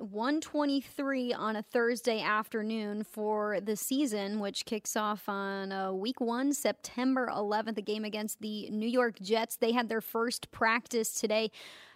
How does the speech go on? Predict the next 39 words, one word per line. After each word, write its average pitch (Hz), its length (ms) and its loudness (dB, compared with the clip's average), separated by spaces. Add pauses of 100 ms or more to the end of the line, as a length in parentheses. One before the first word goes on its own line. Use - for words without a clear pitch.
(220)
I 202 60 -4
thought 262 300 8
Aaron 320 180 4
Rodgers 311 460 4
was 285 180 2
supposed 302 480 0
to 294 80 0
speak. 302 460 -2
I 254 100 4
saw 254 240 4
some 240 220 -2
tweets 254 320 -4
saying 247 180 0
that 214 160 -2
people 233 280 -4
were 214 140 -2
expecting 254 540 -2
that. 247 180 0
Haven't 226 300 0
seen 254 260 0
any 220 220 -4
quotes 233 460 -2
come 233 160 -4
out 208 240 -2
yet 214 480 -4 (320)
about 196 480 -4
that, 202 340 -2
but 196 240 -2 (540)
we'll 254 180 2
let 294 300 -2
you 269 60 2
know. 247 140 0
We'll 254 180 0
keep - 300 0
you 247 100 0
posted 220 760 0 (140)
about 202 260 -2
any 220 160 -2
practice 220 580 -4